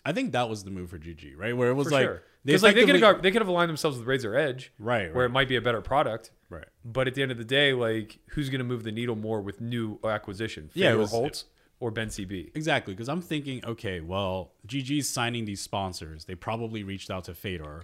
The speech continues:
Speaker 1: and were like, "Hey, do you have any interest now that you're no longer, you know, have a direct tie with someone?" And he was like, "Not really." And then they fired back with, like, "Is there anything that you would be interested in?" And then he fired back, "Well,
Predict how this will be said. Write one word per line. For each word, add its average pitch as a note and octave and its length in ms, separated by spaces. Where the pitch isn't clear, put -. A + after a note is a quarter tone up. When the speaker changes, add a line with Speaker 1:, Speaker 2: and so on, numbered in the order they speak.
Speaker 1:
and F2+ 100
were F2+ 120
like, F#2 160
"Hey, G#2 280
do F#2 120
you F#2 40
have F2+ 100
any F#2 120
interest F#2 640
now F2+ 140
that E2+ 100
you're F2 80
no F2 160
longer, E2+ 520
you F2 60
know, D#2+ 280
have G2 340
a F#2 60
direct E2+ 360
tie G#2 260
with F2 180
someone?" D2 460
And A#2+ 100
he C3+ 60
was B2 120
like, A#2 180
"Not C#3 280
really." B2+ 640
And A#2 220
then A2 560
they A2 240
fired A2 400
back G#2 300
with, G#2 180
like, G#2 140
"Is G2+ 140
there G2+ 100
anything G2+ 380
that G2 80
you G2 100
would F#2+ 120
be C3 100
interested A2 400
in?" F#2 160
And F2+ 200
then F#2+ 220
he G#2+ 220
fired G#2 340
back, F#2+ 260
"Well, G#2 480